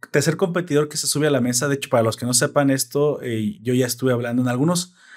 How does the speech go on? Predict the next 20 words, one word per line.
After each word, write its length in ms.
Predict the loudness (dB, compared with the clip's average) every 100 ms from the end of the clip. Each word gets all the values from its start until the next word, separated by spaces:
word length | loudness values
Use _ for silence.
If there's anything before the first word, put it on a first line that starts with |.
| -20 -20 -4
en 140 | 0
otro 140 | 2 2
especial 360 | 2 2 2
que 80 | 0
hice 140 | -2
con 100 | 2
la 80 | 2
zona 220 | 4 0
fronteriza, 580 | 0 -2 0 0 2 0
donde 200 | 0 0
hablamos 440 | 0 0 2 2 0
de, 560 | 0 2 2 0 -6 -6
de 720 | 0 2 2 0 0 -2 -2
Act-, 200 | -2 0
la 100 | -2
compra 240 | -2 2 2
de 80 |
Microsoft 320 | 2 0 -4 0
por 100 | 0
Activision. 640 | 0 0 0 0 -2 -6